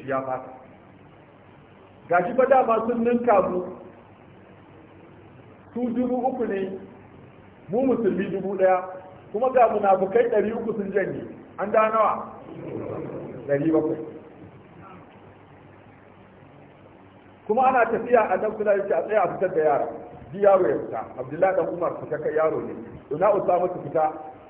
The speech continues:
Ina Zaid bin Arqam, fita. Duk yaran ne, ce a ciccire su. Koma gida, lokaci bai da za su fita yaki. To wannan abin da suka yi ya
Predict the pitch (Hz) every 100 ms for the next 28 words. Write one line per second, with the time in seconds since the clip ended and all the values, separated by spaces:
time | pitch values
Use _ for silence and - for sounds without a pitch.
0 | - 147 196 196 220 208 202 175 175 165
1 | - 170 151 - - - - 202 190 165
2 | 165 165 151 131 120 113 117 110 - -
3 | - - - - - - - - - -
4 | - - - 156 151 120 131 123 139 143
5 | 143 147 139 135 127 123 - - 120 113
6 | 117 - - - - - - - - -
7 | - - - - - - - - - -
8 | - - - 98 95 - - - - 170
9 | 170 190 - - - - - - - -
10 | - 180 285 311 277 - 208 226 196 -
11 | - - - - 170 - 175 202 160 160
12 | - - 185 214